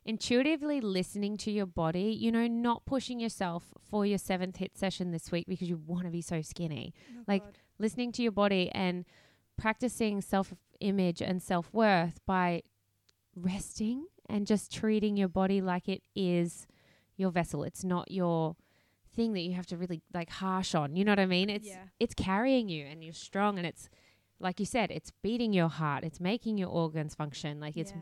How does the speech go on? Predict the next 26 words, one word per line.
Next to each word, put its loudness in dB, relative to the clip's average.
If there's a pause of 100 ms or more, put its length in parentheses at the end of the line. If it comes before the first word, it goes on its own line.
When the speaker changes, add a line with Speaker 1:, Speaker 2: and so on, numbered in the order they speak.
Speaker 1:
letting 2
you 4
breathe 4
and -4
letting 2
you 0
Speaker 2:
Yeah. 0
Speaker 1:
enjoy 0
life. -2
You 0
need 0
to -6
reward 0 (320)
your 0
body. -2
Don't 0
punish -4
that. -6 (840)
Um, 4 (840)
so 6 (300)
a 2
few 2
ways 0
to 2 (1040)
still, 2 (460)
um, 0